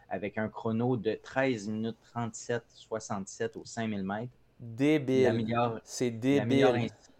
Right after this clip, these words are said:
Speaker 1: son record personnel de plus de quinze secondes et occupe maintenant le quatrième rang du, au classement québécois de tous les temps.
Speaker 2: Treize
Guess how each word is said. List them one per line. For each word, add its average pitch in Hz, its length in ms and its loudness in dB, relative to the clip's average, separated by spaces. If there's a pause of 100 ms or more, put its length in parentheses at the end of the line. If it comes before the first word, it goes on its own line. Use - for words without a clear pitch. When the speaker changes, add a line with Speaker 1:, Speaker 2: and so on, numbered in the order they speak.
(180)
Speaker 1:
son 107 140 0
record 117 400 0
personnel 110 560 -2
de 101 80 -2
plus 110 220 -8
de 101 100 -4
quinze 123 380 -8
secondes 107 500 -4
et 92 80 -6
occupe 101 260 -8
maintenant 98 300 -6
le 98 80 -6
quatrième 98 500 -8
rang 92 320 -6
du, 90 220 -12
au 92 140 -8
classement 98 340 -8
québécois 92 460 -10
de - 80 -14
tous - 180 -16
les 76 120 -12
temps. - 120 -20 (160)
Speaker 2:
Treize 156 840 8